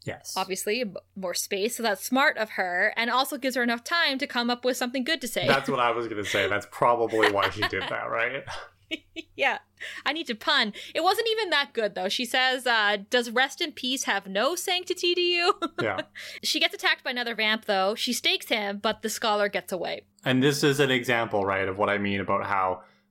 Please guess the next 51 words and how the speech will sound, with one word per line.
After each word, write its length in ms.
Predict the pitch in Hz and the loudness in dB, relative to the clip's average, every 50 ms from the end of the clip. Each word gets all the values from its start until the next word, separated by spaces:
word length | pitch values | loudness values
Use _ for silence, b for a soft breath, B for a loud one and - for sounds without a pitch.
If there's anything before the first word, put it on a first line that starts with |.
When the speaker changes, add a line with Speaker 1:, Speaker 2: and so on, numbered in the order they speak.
| _ - | _ -2
Speaker 1:
the 160 | 110 117 - | 0 0 2
action 600 | 110 101 107 110 - - - 120 110 107 104 101 | 4 2 2 2 -2 -6 -8 -8 -6 -6 -6 -8
scenes 400 | - - 107 101 98 95 95 95 | -6 -4 -2 -2 -2 -2 -2 -4
in 60 | 95 | -4
this 160 | 95 90 - | -4 -2 -2
episode 640 | 95 92 - 101 - - 101 90 87 87 87 87 - | -2 -2 -4 -4 -6 -4 -4 -2 -2 -4 -4 -6 -6
come 180 | - - 107 101 | -4 -4 -4 -4
in 120 | 95 92 | -4 -4
fits 260 | 92 - 110 101 - - | -4 -2 -4 -2 -2 -4
and 100 | 110 104 | -4 -4
spurts. 680 | 98 - - - 98 95 98 - - - - - - - b b b b b b b b _ - | -4 -4 -2 -2 -2 -2 -2 -6 -8 -6 -6 -6 -6 -8 b b b b b b b b _ -4
And 480 | - 101 98 95 95 98 110 - 202 - | -2 -2 -2 -2 -2 -4 -6 -6 -6 -6
so 260 | - - 107 101 107 | -2 0 0 0 0
we, 260 | 110 107 107 101 - - | -2 -2 -4 -4 -4 -2
this 160 | - 107 - | -2 -2 0
was 140 | - 107 104 | 0 0 0
a 60 | 107 | 0
very 260 | 101 123 110 107 107 104 | 2 2 2 2 2 -2
brief 380 | 101 - - 127 135 143 139 | -4 -2 0 0 0 0 2
action 380 | 131 117 117 - - - 160 151 | 2 0 0 0 -4 -8 -8 -6
scene, 420 | - - 170 175 185 196 202 202 - _ _ _ _ _ - - - | -4 -2 -2 -2 -2 -2 -4 -6 -10 _ _ _ _ _ -16 -8 -4
and 120 | - 110 107 | -4 -2 0
then 140 | 104 101 101 | 0 0 0
we're 160 | 101 104 98 | 0 0 0
right 300 | 95 107 110 98 98 95 | 2 2 2 0 0 0
back 260 | - 98 92 90 - | 0 -2 -2 -2 -6
into 220 | - 92 87 - 90 | -10 -10 -8 -6 -6
a 40 | 87 | -4
talking 420 | - 95 92 - - - 64 - | -2 -4 -4 -4 -6 -8 -12 -10
scene. 280 | - - 139 131 - - _ - | -10 -12 -12 -14 -18 -20 _ -4
Speaker 2:
Yeah, 160 | - 285 247 196 | -2 0 0 0
I 60 | 202 | -2
mean, 120 | 226 262 294 | -2 -2 -4
it's 120 | 302 - | -4 -4
a 40 | - | 0
good 220 | - 415 415 415 | 0 0 2 2
thing. 160 | - 302 254 | 2 0 2
It 100 | 240 240 240 | 2 0 2
shows 180 | - 294 269 | 2 2 2
that 160 | 247 262 240 - | 2 2 2 2
Buffy's 340 | 240 254 - 262 247 - | 0 0 0 -4 -6 -4
really 280 | 202 208 208 202 196 190 | -2 -2 0 0 0 0
good 160 | 185 196 190 | 0 0 0
at 100 | 185 - | 0 -2
slaying. 400 | - - 196 208 226 202 175 175 | -4 -2 -2 -2 -2 -2 -4 -6
Like, 120 | 175 - - | -4 -2 0
she 100 | - 262 | 0 0
was 60 | - | 0
just 140 | - 226 - | -2 -2 -2
like, 200 | 220 202 - - | -2 -2 0 2
"Boom, 260 | 349 339 254 202 | 2 2 2 0